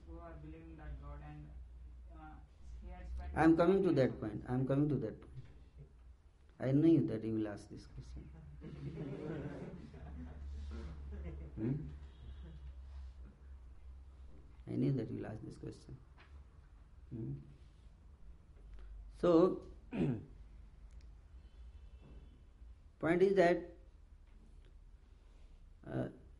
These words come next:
Speaker 2: how, uh, they will come to know. So they means that, that's, and as per your question that suppose they come to know that God doesn't exist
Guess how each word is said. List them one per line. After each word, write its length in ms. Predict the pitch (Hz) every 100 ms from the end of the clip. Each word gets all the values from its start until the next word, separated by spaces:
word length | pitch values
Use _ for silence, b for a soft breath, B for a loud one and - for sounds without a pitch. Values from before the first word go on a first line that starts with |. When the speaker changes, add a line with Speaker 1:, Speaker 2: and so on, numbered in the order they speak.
| - - -
Speaker 2:
how, 420 | 170 208 180 185 - - - - - - - 131
uh, 220 | 135 127 - - - - - - - - - - - 123
they 120 | 175
will 140 | 196
come 160 | 214 208
to 80 | 202
know. 300 | 208 165 - - - - - - - - - - - - - - - - - - - - -
So 60 |
they 320 | 127 170 185 - -
means 200 | 147 185
that, 300 | 175 180 - - - - - - - - - - - -
that's, 260 | 120 185 - - - -
and 260 | 151 170 165 - 151
as 140 | 165
per 160 | 165 185
your 220 | 202 220
question 400 | 202 180 - 170
that 300 | 165 160 -
suppose 280 | 165 196 190
they 80 | 175
come 260 | 175 165 - -
to 100 | 170
know 140 | 165
that 220 | 160 147
God 160 | 139 151
doesn't 280 | 151 156 151
exist 380 | 131 - 117